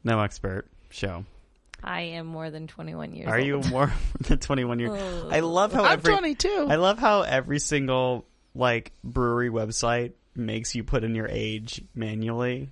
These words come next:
Speaker 1: to
Speaker 2: No,
Speaker 1: make sure.
Speaker 2: I like some of them that are just like, "Let's skip to it. You either are or you're not.
Speaker 1: Right.
Speaker 2: Do it.
Speaker 1: Click a button.
Speaker 2: Come on."
Speaker 1: Figure it out. I mean, it's not like you're drinking through the internet.
Speaker 3: Yeah, I can't. It's dumb.
Speaker 2: Okay.
Speaker 3: But it's like, "Oh, you could go see this porn right here."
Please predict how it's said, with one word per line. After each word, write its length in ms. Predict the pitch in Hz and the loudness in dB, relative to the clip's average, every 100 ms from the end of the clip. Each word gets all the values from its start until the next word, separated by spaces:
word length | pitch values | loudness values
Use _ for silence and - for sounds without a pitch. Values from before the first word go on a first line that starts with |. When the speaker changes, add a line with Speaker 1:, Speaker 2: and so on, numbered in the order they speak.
| - | -10
Speaker 1:
to 100 | - | -2
Speaker 2:
No, 260 | 123 262 311 | 2 2 2
Speaker 1:
make 120 | 214 | 2
sure. 140 | 123 117 | 2 2
Speaker 2:
I 100 | - | 0
like 100 | 170 | 0
some 180 | 233 214 | 0 0
of 60 | 240 | -2
them 160 | 220 | -2
that 80 | 185 | -2
are 60 | 170 | -4
just 200 | 175 170 | -6 -4
like, 160 | 165 175 | -4 -4
"Let's 180 | 190 | -4
skip 200 | - 185 | -4 -8
to 120 | - 175 | -6 -8
it. 200 | - 370 - | -8 -12 -6
You 180 | 170 | 0
either 220 | 180 180 160 | 2 2 2
are 180 | 170 | 2
or 20 | 175 | 2
you're 140 | 160 | 0
not. 240 | 160 151 - _ | -6 -8 -14 _
Speaker 1:
Right. 220 | - 120 110 | -4 0 2
Speaker 2:
Do 140 | 175 | 0
it. 140 | - - - - | -2 -8 -20 -6
Speaker 1:
Click 220 | - 147 | -2 0
a 40 | 151 | 0
button. 320 | 113 98 - - | -2 -4 -16 -6
Speaker 2:
Come 180 | 190 180 | -4 -4
on." 160 | - - - | -6 -18 -6
Speaker 1:
Figure 280 | 147 131 | -4 -2
it 60 | 127 | -4
out. 240 | 95 - - _ - | -6 -12 -18 _ -4
I 40 | |
mean, 160 | 139 151 | -2 0
it's 140 | 156 | 0
not 160 | 185 170 | 0 -2
like 180 | 156 151 | -2 -2
you're 100 | 127 | -4
drinking 680 | 113 117 123 117 113 110 - | -2 -2 -2 -2 -2 -2 -6
through 220 | - 117 | -8 -6
the 140 | 110 101 | -6 -6
internet. 360 | 113 98 - - | -8 -10 -14 -12
Speaker 3:
Yeah, 420 | 120 135 117 95 107 - | 0 2 2 0 -6 -4
I 80 | 110 | -4
can't. 340 | - 143 107 _ _ - - _ _ _ _ _ _ _ | -2 -2 -4 _ _ -20 -20 _ _ _ _ _ _ _
It's 240 | 127 127 - | -4 -4 -2
dumb. 400 | 131 190 156 143 - _ - | 0 0 -2 -10 -20 _ -4
Speaker 2:
Okay. 360 | 208 - 156 - - - - | -4 -6 -10 -12 -20 -8 2
Speaker 3:
But 100 | 139 | 2
it's 140 | 127 | 4
like, 140 | 123 | 2
"Oh, 200 | 151 202 | 4 4
you 180 | 151 143 | 4 0
could 140 | 165 143 | -2 0
go 120 | 143 | 0
see 160 | - 151 | 0 -2
this 180 | 101 | -2
porn 440 | - - 226 180 135 | 0 0 2 0 0
right 220 | 95 92 | 0 0
here." 540 | 160 - 151 160 233 | 0 0 2 0 -2